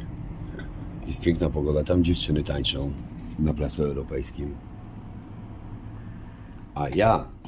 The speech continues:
szykuję się po moją najdroższą i,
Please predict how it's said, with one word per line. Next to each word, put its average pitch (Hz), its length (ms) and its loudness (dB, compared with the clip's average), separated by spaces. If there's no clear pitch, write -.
szykuję - 500 -4
się - 140 -6
po 73 80 -2
moją 69 200 2
najdroższą 71 840 0
i, 76 340 6